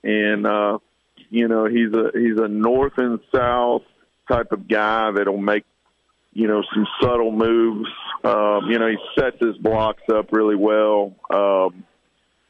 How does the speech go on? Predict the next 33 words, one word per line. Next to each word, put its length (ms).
you 100
know, 220
I, 380
I 20
don't, 240
I 160
don't 200
recall 500
seeing 240
a 80
kid 340
this 140
dynamic 680
with 120
the 80
ball 380
in 60
his 180
hands. 480
Uh, 400
to 100
make 260
matters 380
worse, 460
he 100
can 220
beat 260
you 140
through 160
the 140
air 340
as 120
well. 520